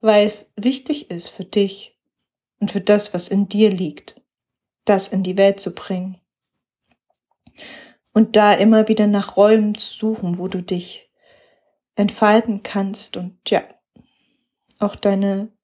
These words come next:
Stimme dafür zu erheben. Ja. Ich hoffe, du konntest aus dieser Folge viel für dich mitnehmen. Lass mir gerne ein Feedback da.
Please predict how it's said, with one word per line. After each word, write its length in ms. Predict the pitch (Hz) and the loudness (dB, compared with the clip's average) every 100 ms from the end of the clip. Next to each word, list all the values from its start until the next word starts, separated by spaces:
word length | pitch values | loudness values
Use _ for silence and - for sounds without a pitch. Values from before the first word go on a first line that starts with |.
| _ _ _ _ | _ _ _ _
Stimme 420 | - - 247 240 175 | -12 0 4 4 2
dafür 360 | 175 - 170 | -4 -8 -10
zu 180 | - - | -8 -10
erheben. 540 | 180 175 196 190 180 _ _ _ _ _ _ _ _ _ _ _ _ _ _ _ _ _ _ _ _ _ _ _ _ _ _ _ _ _ _ _ _ _ _ _ _ | -8 -4 -4 -6 -12 _ _ _ _ _ _ _ _ _ _ _ _ _ _ _ _ _ _ _ _ _ _ _ _ _ _ _ _ _ _ _ _ _ _ _ _
Ja. 360 | - 196 160 _ _ _ _ _ _ _ _ _ _ _ _ _ _ _ _ _ _ _ _ _ _ _ _ _ _ _ _ _ _ _ _ | -4 -2 -4 _ _ _ _ _ _ _ _ _ _ _ _ _ _ _ _ _ _ _ _ _ _ _ _ _ _ _ _ _ _ _ _
Ich 160 | 226 | -2
hoffe, 400 | 226 226 302 339 - _ _ _ - 220 | 0 2 0 0 -6 _ _ _ -20 -20
du 80 | - | -10
konntest 480 | - 226 226 220 214 | 2 4 4 2 0
aus 140 | 196 - | -4 -4
dieser 320 | 202 208 190 | -10 -8 -8
Folge 840 | - 208 208 220 220 220 208 196 | -2 0 4 2 2 0 0 -4
viel 200 | 190 226 | -4 -4
für 160 | 220 208 | -2 -4
dich 180 | 202 208 | -4 -6
mitnehmen. 480 | 233 233 262 262 214 | -6 0 2 2 2
Lass 240 | 202 - | 0 0
mir 120 | 214 | 0
gerne 280 | 208 180 190 | 0 -2 -2
ein 80 | 180 | -8
Feedback 460 | - - 247 233 | -14 -2 0 2
da. 240 | 233 208 | 0 -2